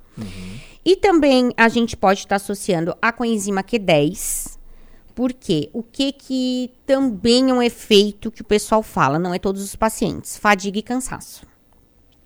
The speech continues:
Speaker 2: "Ah, eu tô toma-, tô usando as canetas, mas eu estou com muito cansaço, não tenho a mesma energia." Normal, né? Então, o que que acontece? A coenzima Q dez, ela entra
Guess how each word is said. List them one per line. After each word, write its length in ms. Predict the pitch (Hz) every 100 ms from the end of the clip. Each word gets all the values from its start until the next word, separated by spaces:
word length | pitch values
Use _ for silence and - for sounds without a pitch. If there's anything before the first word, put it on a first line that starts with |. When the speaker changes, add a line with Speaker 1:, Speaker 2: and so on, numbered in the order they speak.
| _
Speaker 2:
"Ah, 240 | 220 233 208
eu 80 | 196
tô 140 | 214
toma-, 540 | - 233 226 240 254 -
tô 100 | 247
usando 480 | 240 208 233 254 277
as 100 | 262
canetas, 600 | - 247 233 240 247 262
mas 280 | 240 240 233
eu 120 | 233
estou 580 | 247 226 - - 214 226
com 200 | 226 214
muito 380 | 220 220 233 -
cansaço, 600 | 233 240 202 151 - 196
não 220 | 208 226
tenho 420 | 247 247 233 247
a 60 | 240
mesma 320 | 226 233 240
energia." 640 | 240 240 233 202 190 131 - - -
Normal, 680 | 135 170 214 247 160 104 - - -
né? 320 | 131 156 233 - - - -
Então, 220 | 185 214
o 40 | 220
que 120 | 240
que 80 | 247
acontece? 600 | - 247 196 147 - -
A 140 | 202 220
coenzima 520 | 254 247 214 220 214
Q 160 | -
dez, 300 | 175 180 202
ela 300 | 202 196 196
entra 680 | 220 208 190 208 - 285 392